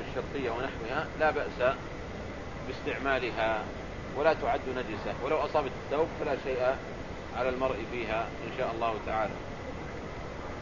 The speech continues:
قال: "وما لا يؤكل من طير وبهائم مما فوق الهر خلقة".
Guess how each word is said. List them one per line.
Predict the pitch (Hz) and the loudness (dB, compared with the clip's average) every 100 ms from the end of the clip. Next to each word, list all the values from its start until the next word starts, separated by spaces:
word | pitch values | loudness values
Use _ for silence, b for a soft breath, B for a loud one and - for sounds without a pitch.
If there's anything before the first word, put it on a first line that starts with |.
| - - - - - - - - - - - - | -6 -6 -6 -8 -8 -6 -6 -6 -6 -6 -4 8
قال: | 151 165 - - - 123 | 10 8 4 -8 -6 0
"وما | 139 160 170 160 | 2 6 8 8
لا | 151 | 8
يؤكل | 147 170 - 147 147 - - - - - - - - - - | 6 2 4 4 4 -2 -6 -6 -6 -6 -6 -6 -8 -8 -4
من | 143 143 147 | -2 0 6
طير | 156 147 143 139 - - - - - - | 6 6 2 0 -6 -8 -8 -6 -6 0
وبهائم | 131 127 117 139 151 147 143 143 - - - - 131 | 2 2 4 6 6 2 0 0 -2 -6 -6 -4 0
مما | 156 143 139 131 120 | 0 2 2 4 2
فوق | 147 147 - | 4 2 4
الهر | 131 117 147 135 143 156 - - - - - - - - | 0 2 0 2 0 -2 -4 -8 -8 -6 -6 -6 -8 -2
خلقة". | 147 143 156 147 135 | 0 2 4 4 2